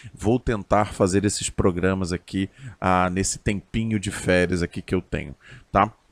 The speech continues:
Mas enfim, pessoal, muito bom tá aqui de volta e quero agradecer a duas pessoas que pediram, que pediram, que pediram.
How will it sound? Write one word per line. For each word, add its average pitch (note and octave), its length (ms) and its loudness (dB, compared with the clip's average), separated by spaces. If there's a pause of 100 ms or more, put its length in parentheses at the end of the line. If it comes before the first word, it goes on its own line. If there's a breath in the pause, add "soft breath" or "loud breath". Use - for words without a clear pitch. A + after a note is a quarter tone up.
(220)
Mas D3+ 220 2
enfim, C3+ 320 -2
pessoal, A#2 400 4
muito C3+ 240 -2
bom G#2+ 300 4
tá G2+ 100 0
aqui - 160 -4
de G#2 120 -4
volta F#2 680 4
e A2+ 120 -4
quero B2+ 260 2
agradecer A2 840 2
a G2 40 6
duas A2+ 300 0
pessoas G2+ 840 2
que - 120 -14
pediram, G2+ 680 0
que - 140 -12
pediram, G2+ 640 -2
que F#2 120 -12
pediram. G2+ 520 -2